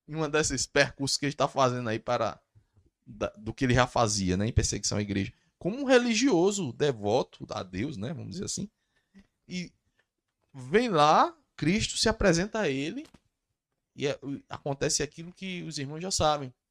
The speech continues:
E a partir daí, Paulo se torna, veja, que, a, que ali não dependeu em nada de Paulo. O homem Paulo,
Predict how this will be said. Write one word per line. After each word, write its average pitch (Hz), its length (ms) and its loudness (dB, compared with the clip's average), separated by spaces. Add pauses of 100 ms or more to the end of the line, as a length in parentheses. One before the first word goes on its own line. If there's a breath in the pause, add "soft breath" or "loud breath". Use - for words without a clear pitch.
(380)
E 127 60 -4
a 127 60 -4
partir - 260 -10
daí, 160 340 0
Paulo 156 320 -4
se 190 140 -8
torna, 180 440 -4 (600)
veja, 117 560 0 (400)
que, - 80 -6
a, 139 160 4 (160)
que 151 140 -2
ali 143 240 2
não 208 160 -4
dependeu 208 420 0
em 233 60 -6
nada 147 580 2
de 135 120 -4
Paulo. 95 360 -2 (1500)
O 135 120 -2
homem 254 400 10
Paulo, 139 640 4